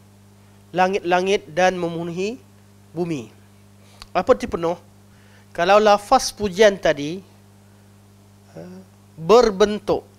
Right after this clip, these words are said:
sesu-, sesuatu objek yang boleh dilihat oleh mata manusia, pujian yang manusia dan makhluk Allah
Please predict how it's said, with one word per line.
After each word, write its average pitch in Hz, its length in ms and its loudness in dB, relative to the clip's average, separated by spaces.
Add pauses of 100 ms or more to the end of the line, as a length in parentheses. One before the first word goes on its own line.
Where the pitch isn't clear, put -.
(240)
sesu-, - 480 -4
sesuatu 214 400 0
objek 160 640 -2
yang 170 240 -2
boleh 185 240 0
dilihat 165 560 -8
oleh 147 240 -6
mata 160 400 -8
manusia, 190 480 -6 (1200)
pujian 190 400 0
yang 165 320 -2
manusia 185 480 -4
dan 180 160 -2
makhluk 185 400 0
Allah 180 400 0